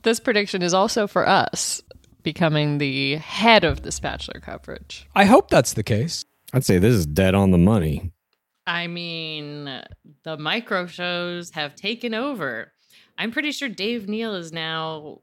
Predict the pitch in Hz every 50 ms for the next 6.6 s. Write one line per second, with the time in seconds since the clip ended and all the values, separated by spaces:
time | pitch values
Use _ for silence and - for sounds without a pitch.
0 | _ _ _ - 165 170 170 170 - 180 165 156 151 147 143 151 151 _ - 170
1 | 202 277 320 262 143 135 - 127 120 120 123 - - - - 120 - 135 135 156
2 | 170 160 - 139 135 139 147 147 - _ _ 165 107 113 127 139 127 - 139 117
3 | 117 101 117 120 113 107 101 85 80 78 80 76 73 69 67 71 - _ _ -
4 | 247 294 269 - 226 226 202 175 - 196 208 - 160 156 170 151 139 131 123 -
5 | - 117 147 _ 143 139 135 135 139 113 135 147 170 185 170 147 160 160 160 151
6 | 120 107 131 147 165 175 170 160 147 131 -